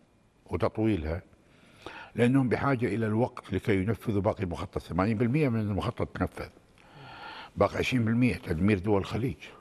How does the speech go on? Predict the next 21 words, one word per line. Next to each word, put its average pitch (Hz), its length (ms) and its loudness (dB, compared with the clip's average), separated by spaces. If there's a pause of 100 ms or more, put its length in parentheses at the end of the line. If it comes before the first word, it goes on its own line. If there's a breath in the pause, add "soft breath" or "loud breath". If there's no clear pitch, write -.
وتجزئتها 85 800 -2
وتقسيمها - 680 -2
وتغيير 82 400 2
أنظمتها. 87 560 -2 (580 loud breath)
الكويت 87 400 2
كادت 104 340 2
أن 110 100 -2
تسقط - 400 -4
في 78 160 -6
عام 78 180 0
ألفين، 78 280 -2 (460 loud breath)
ألفين 92 220 -4
وثلاثة - 360 2
عشر، - 280 0 (1120 loud breath)
كادت 92 340 4
الفوضى 110 460 4
أن 95 80 -4
تنخرها، 101 580 -4 (400)
وصلوا 98 500 2
إلى 110 680 -2 (180)
العاصمة - 520 2